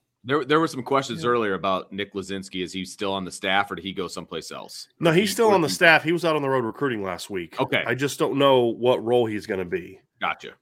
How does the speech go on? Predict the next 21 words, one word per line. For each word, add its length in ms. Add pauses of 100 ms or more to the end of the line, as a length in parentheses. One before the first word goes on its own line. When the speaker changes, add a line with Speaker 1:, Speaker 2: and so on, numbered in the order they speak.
(140)
Speaker 2:
And 120
Speaker 1:
Okay. 80
Speaker 2:
I 20
don't 220
know 240
if 80
he's 200
gonna 180
be, 640 (1900)
you 60
know, 100
a 60
G 260
A, 320
an 80
analyst, 640
on 240
field, 300
off 280
field. 300
I, 140